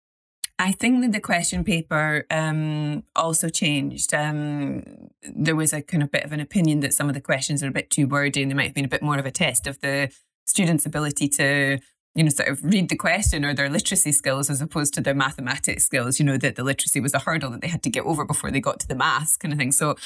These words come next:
um, so the, the question paper changed, but the content of the actual course, um, didn't change. So it,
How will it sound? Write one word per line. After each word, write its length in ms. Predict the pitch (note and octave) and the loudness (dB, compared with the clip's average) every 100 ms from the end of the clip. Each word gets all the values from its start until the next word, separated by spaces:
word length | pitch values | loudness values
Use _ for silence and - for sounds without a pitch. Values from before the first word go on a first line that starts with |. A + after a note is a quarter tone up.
| - - _ - | -14 -14 _ -2
um, 720 | E3 D#3 D3+ D3+ D#3 D3+ C#3 - | 0 2 0 -4 -4 -6 -2 0
so 160 | F3 | 0
the, 260 | D3+ D#3 - | 0 -2 -4
the 80 | - | -10
question 400 | - F#3 G#3 G3 | -4 -2 0 -2
paper 200 | E3 D3+ | -2 -6
changed, 300 | - E3 C#3 | -4 -2 -2
but 100 | - | -6
the 60 | D#3 | -10
content 580 | - G3 A#3+ A3+ F3 | -2 0 0 0 -2
of 140 | - - | -4 -4
the 140 | C#3+ | 0
actual 480 | C#3+ - - D3+ C#3+ - | 0 0 -2 -2 -2 -6
course, 680 | - F3+ D3 C#3 - - - | 0 2 2 2 2 2 0
um, 440 | D3 C#3+ C3+ C3+ F#2+ | -2 0 0 -2 -2
didn't 320 | E3 D#3 D3 | -2 0 0
change. 340 | - F3 C#3 | 0 2 2
So 140 | - F3 | 2 0
it, 180 | - | -2